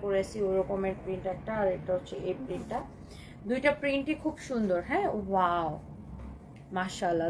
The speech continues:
লুক, শাড়িটা কি সুন্দর না, অদ্ভুত রকম সুন্দর শাড়িগুলা,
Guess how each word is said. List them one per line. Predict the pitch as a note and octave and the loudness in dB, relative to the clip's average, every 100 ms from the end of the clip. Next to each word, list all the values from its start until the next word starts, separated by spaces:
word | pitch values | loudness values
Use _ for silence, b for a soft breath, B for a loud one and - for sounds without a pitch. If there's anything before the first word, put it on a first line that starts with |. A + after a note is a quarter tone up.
| G3+ | 6
লুক, | E4+ - | 4 4
শাড়িটা | - G#3+ G#3+ - | 4 4 4 -4
কি | C4 B3+ - | -6 -6 -4
সুন্দর | G#3 F#3+ F3 G#3+ | -2 0 0 2
না, | E4 C4+ | 4 4
অদ্ভুত | B3+ - C#4+ C#4 A#3 | 4 2 0 2 4
রকম | G#3+ A3 G#3 - | 4 2 -2 -2
সুন্দর | G3+ F#3 F#3+ | -2 -2 -2
শাড়িগুলা, | - F3 E3 F3 | 0 0 2 0